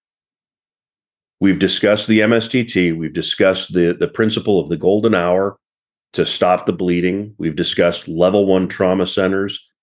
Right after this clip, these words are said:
the fact that nine one one wasn't universally, uh, available, uh, during the time that you started heading up the programs, uh, in the Pacific Northwest.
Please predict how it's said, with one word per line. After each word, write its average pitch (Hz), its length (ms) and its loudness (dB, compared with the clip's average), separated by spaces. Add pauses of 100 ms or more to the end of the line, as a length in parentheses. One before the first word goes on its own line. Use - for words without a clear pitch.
(220)
the 87 80 0
fact 95 340 0
that 82 180 0 (180)
nine 92 320 0
one 95 220 2
one 101 280 2
wasn't 92 360 -2
universally, 92 720 0
uh, 82 460 0
available, 87 720 0 (320)
uh, 78 280 0
during 87 280 0
the 80 60 -2
time 87 320 0
that 82 100 -4
you 85 140 -6
started 82 400 -2
heading 85 260 0
up 82 160 -2
the 82 60 -14
programs, 82 680 -2 (480)
uh, 78 260 2
in 87 120 2
the 80 80 -2
Pacific 85 480 0
Northwest. 80 680 0